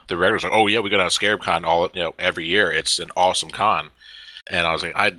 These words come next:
actually kinda forgot all about it, um, because I never thought I'd be anywhere close to it. But it's out of, uh, where is it? It's out of Columbia, South Carolina,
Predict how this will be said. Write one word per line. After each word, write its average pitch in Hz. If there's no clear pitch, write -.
actually 92
kinda 92
forgot 87
all 87
about 90
it, 87
um, 90
because 92
I 101
never 92
thought 90
I'd 85
be 87
anywhere 82
close 117
to 73
it. -
But 92
it's 95
out 87
of, 85
uh, 82
where 82
is 82
it? 85
It's 95
out 90
of 87
Columbia, 101
South 90
Carolina, 78